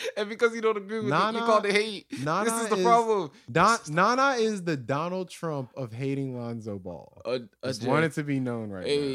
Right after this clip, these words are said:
Speaker 1: yo, help me help him. I don't feel
Speaker 2: You're
Speaker 1: the
Speaker 2: running
Speaker 1: same
Speaker 2: an
Speaker 1: way he feels about
Speaker 2: anti-Lonzo campaign right
Speaker 1: Bro,
Speaker 2: now,
Speaker 1: we
Speaker 2: and I
Speaker 1: even
Speaker 2: don't like
Speaker 1: agreed,
Speaker 2: it. I don't like
Speaker 1: we
Speaker 2: it,
Speaker 1: even
Speaker 2: bro.
Speaker 1: agreed on what teams he would start on, and you still think I'm a hater?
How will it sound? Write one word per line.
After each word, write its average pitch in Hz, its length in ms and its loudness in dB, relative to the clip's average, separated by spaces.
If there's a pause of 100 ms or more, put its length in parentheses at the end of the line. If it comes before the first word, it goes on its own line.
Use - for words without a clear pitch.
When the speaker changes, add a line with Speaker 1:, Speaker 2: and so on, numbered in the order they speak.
(120)
Speaker 1:
yo, 127 60 -2
help 165 280 -2
me 143 460 -8 (600)
help 143 280 -2
him. 123 380 -6 (800)
I 147 380 -2 (160)
don't 143 380 -4
feel 147 120 0
Speaker 2:
You're 170 80 6
Speaker 1:
the 170 60 4
Speaker 2:
running 226 200 4
Speaker 1:
same 220 100 4
Speaker 2:
an 190 60 2
Speaker 1:
way - 60 0
he 190 140 4
feels 208 120 0
about 196 100 2 (100)
Speaker 2:
anti-Lonzo 180 480 0
campaign 170 720 -4
right 165 100 0
Speaker 1:
Bro, 285 200 4
Speaker 2:
now, 139 80 0
Speaker 1:
we 135 80 2
Speaker 2:
and 143 100 0
I 156 60 4
Speaker 1:
even 175 220 4
Speaker 2:
don't 180 80 2
like 202 200 8
Speaker 1:
agreed, 294 260 4
Speaker 2:
it. - 80 2
I 160 140 4
don't 202 240 4
like 196 160 -2 (140)
Speaker 1:
we 254 80 0
Speaker 2:
it, 269 40 2
Speaker 1:
even 269 180 -2
Speaker 2:
bro. 226 140 2
Speaker 1:
agreed 214 320 0
on 175 160 4
what 175 180 -2
teams 170 200 -6
he 175 60 -6
would 143 160 -4
start 147 240 4
on, 127 180 0
and 127 100 -6
you 127 80 -4
still 156 160 -2
think 147 140 -6
I'm 135 80 -4
a 127 60 -2
hater? 147 280 -4